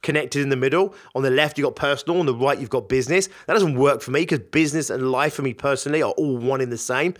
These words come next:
So you see my vision boards, they're quite intertwined 'cause I see it as one life. That's a conversation maybe for another day. If for you it does feel like that, and that's how it's represented for you inside of you, and it makes sense to be like that, and it motivates you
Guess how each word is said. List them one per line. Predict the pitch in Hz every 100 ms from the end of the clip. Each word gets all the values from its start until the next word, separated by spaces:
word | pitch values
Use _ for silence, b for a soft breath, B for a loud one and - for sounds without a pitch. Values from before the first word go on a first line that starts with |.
| B B
So | -
you | 139
see | 180
my | 147 151
vision | 139 131 120
boards, | 120 127
they're | 127
quite | - 151 147
intertwined | 151 135 123 - 131 131 196 185
'cause |
I | 151
see | - 143
it |
as | 113
one | 120 113
life. | 117 156 220 b _ _ -
That's | 147
a | 156
conversation | 151 135 127 139 139 131
maybe | 139 131
for | 127 135
another | 127 123 123
day. | 113 165 214 269 B B B -
If | 226 226
for |
you | 180 160
it | 160
does | 143
feel | - 240 247
like | 196 135
that, | 147 165 -
and | 139
that's | 160 -
how | - 143 139 135
it's | 127 131
represented | 123 120 135 202 - 143
for | 139
you | 139
inside | 123 120 131 117
of |
you, | 120 151
and | 170
it | 127
makes | 123 -
sense | 190 202
to | 185
be | 131
like | 120
that, | 117 143 -
and | 135
it | 131
motivates | 135 165 185 135 139 120 -
you | 123 117